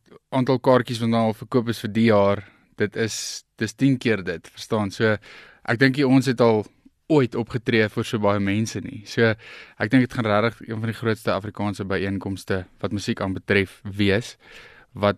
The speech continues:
wat al gehou was. En ons gaan geskiedenis maak in Loftus. Ek dink dit, dit gaan huge wees. Ehm, dit bly nog steeds senuitergend. Jy staan op daai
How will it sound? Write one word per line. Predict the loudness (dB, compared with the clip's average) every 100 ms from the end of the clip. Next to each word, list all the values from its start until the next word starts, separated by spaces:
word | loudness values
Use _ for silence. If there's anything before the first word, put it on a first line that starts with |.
| -2
wat | -4 -4 -14 -4
al | -2
gehou | 0 2 2 4
was. | 2 2 -6 -20 _ _ -14
En | -6 -4 -2 -2
ons | -4
gaan | -4 -4
geskiedenis | -4 0 4 4 2
maak | 0 -2 -2
in | -4 -4
Loftus. | -4 -8 -12 -10
Ek | -10
dink | -6 -6
dit, | -8 _
dit | _ -10
gaan | -6
huge | -6 -6 -10
wees. | -12 -14 -20 -20 -20 -20 -8 2
Ehm, | 6 6 6
dit | 4 6
bly | 6
nog | 8 6
steeds | 6 4 4
senuitergend. | 2 2 4 4 4 4 0 0 -10 -20 _ _ _
Jy | -2 0
staan | 4 4 6
op |
daai | 4 2